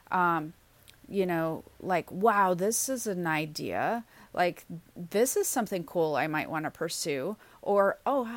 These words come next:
h-, weird how that problem kinda resolved itself. Like, I feel like when I woke up, I kinda s-, have a new perspective on this."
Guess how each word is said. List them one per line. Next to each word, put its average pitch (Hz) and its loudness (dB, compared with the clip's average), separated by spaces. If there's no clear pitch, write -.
h-, - -10
weird 311 0
how 254 2
that 214 0
problem 247 0
kinda 220 -4
resolved 175 0
itself. 294 -4
Like, 269 -2
I 254 0
feel 277 0
like 285 -2
when 254 0
I 262 0
woke 254 -4
up, 269 -4
I 240 2
kinda 220 -2
s-, - -6
have 214 2
a 208 2
new 185 -4
perspective 208 -4
on 262 0
this." 294 -4